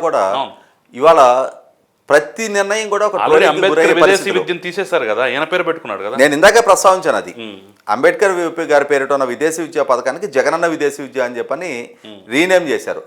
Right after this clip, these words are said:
Speaker 1: అది కూడా నాలుగు సంవత్సరాల పాటు అమలుపరచకుండా ఐదవ సంవత్సరంలో మొదలుపెట్టి
Speaker 2: Hmm.
Speaker 1: గత ప్రభుత్వం నాలుగు వేల రెండు వందల మంది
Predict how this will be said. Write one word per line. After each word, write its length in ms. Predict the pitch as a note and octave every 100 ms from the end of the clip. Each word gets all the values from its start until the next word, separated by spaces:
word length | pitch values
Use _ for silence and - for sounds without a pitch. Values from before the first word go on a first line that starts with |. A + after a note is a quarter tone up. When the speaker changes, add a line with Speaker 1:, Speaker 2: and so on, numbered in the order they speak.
| G#2+
Speaker 1:
అది 100 | D#3
కూడా 120 | F#3+ F3 C3
నాలుగు 220 | C#3+ D#3 D3+
సంవత్సరాల 320 | D3+ F3+ F3
పాటు 140 | F3 C3+
అమలుపరచకుండా 640 | C#3 D3+ C3+ - C3 E3 A3 - - - B2+
ఐదవ 220 | D#3+ F3 E3+
సంవత్సరంలో 340 | D#3 D3+ C3+ A2+
మొదలుపెట్టి 460 | A#2 C3 C3 E3 B3+ - G#2+
Speaker 2:
Hmm. 120 | F#2+ F2+ -
Speaker 1:
గత 120 | C3+ E3 D#3
ప్రభుత్వం 380 | D#3 F#3+ G#3 D#3+
నాలుగు 200 | C#3+ E3 E3
వేల 140 | D#3 C#3+
రెండు 120 | C#3+
వందల 160 | C#3+
మంది 240 | C3+ C3